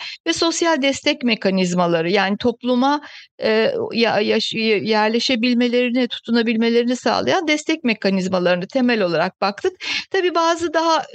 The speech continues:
spesifik şeylere de baktık. İşte siyasetle ne kadar ilgililer, ona da baktık. Türk yasalarını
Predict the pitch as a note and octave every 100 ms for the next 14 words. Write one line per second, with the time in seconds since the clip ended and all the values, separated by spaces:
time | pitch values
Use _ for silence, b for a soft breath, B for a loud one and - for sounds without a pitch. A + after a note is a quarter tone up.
0 | B3+ - E4+ D#4+ D#4+ E4+ D#4 D4+ D4+ B3
1 | F3+ F#3 - - B3+ D#4 C#4 B3+ A#3+ A#3+
2 | C4+ C4+ C4 G3+ F3+ E3+ F#3+ F#3 E3+ D#3
3 | F#3+ B B B - D4 C#4+ A3 F3+ F#3
4 | - G#3+ D#4+ D4+ C4+ C4 C4+ B3+ B3 C#4